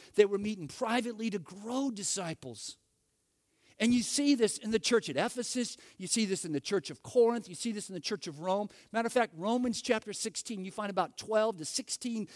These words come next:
different small groups at that church in Rome. They were meeting in a large group, and then they were meeting in small groups.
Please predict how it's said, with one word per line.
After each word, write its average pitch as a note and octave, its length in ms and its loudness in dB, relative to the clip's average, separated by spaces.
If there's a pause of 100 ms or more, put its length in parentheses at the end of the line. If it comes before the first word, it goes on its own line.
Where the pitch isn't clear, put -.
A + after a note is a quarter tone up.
(160)
different C4 460 2 (460)
small C4 400 -2
groups C4 540 2 (540)
at G3 80 -8
that G#3+ 140 0
church - 240 0
in A3+ 120 0
Rome. A3+ 240 2
They F#3+ 100 8
were G#3+ 120 4
meeting A3+ 300 4
in G3 60 0
a D#3+ 60 4
large A3+ 380 2
group, C#4+ 200 2 (140)
and G3 160 -2
then A3+ 100 4
they A#3 100 4
were A3+ 120 4
meeting A3 320 2
in A3 100 -4
small C4 580 0
groups. F3 720 -2